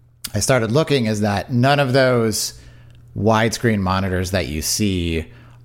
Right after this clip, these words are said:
are kind of Mac O S appropriate. Like, none of them are really Retina resolution. They're kind of, like, a weird in-between resolution. Um,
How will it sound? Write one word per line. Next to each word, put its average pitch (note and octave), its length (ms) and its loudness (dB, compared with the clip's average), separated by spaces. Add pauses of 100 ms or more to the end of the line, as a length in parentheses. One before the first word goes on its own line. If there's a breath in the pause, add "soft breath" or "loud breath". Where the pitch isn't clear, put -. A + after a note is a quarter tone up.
are E2+ 680 -2 (680)
kind G2+ 260 -2
of D#2 120 -4
Mac G2 360 -2
O F2+ 180 0
S F2 200 -2
appropriate. C#2+ 720 -4
Like, F2 160 -4
none G#2+ 200 0
of G2 100 -4
them F#2+ 160 -2
are E2 160 0
really F#2 500 -2
Retina D2+ 840 -4
resolution. D#2 800 -4
They're A1+ 120 -8
kind F#2 240 -4
of, D#2+ 120 -6
like, E2 180 -4
a D2+ 40 -4
weird D2 720 -4 (240)
in-between E2+ 920 -4 (160)
resolution. D2+ 840 -6 (640 loud breath)
Um, G#2 600 0